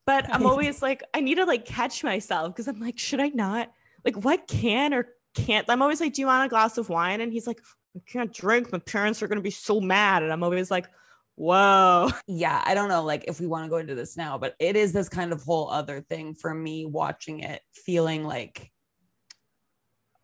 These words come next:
Speaker 2: the older person in the culture for the first time, maybe,
Speaker 1: Mm-hmm.
Speaker 2: that I'm conscious of. Like, I feel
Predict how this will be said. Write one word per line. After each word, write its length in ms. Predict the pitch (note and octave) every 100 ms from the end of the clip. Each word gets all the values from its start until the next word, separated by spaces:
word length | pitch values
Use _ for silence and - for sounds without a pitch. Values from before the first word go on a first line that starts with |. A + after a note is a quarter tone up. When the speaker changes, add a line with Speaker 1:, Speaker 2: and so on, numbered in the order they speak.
| _
Speaker 2:
the 160 | E3+ F#3+ -
older 420 | E3+ F3+ F3+ G3+
person 420 | G3 G#3+ G#3 G#3+
in 140 | G#3 G#3+
the 100 | G#3
culture 560 | G#3 G3+ G3+ G#3 G#3+ G#3+
for 180 | A3
the 100 | G#3+ G#3
first 560 | - A3 A3 - - _
time, 560 | - A3+ A3+ A#3 B3 -
maybe, 380 | A#3+ B3 A3+ F#3
Speaker 1:
Mm-hmm. 200 | G3 F#3+
Speaker 2:
that 100 | A#3
I'm 180 | A3 G#3+
conscious 460 | G3+ G#3 A#3+ A#3 A#3+
of. 300 | A#3+ B3+ A3
Like, 220 | G3 F#3
I 160 | F3+
feel 680 | F3 - G3 F3+ F3+ F3+ E3+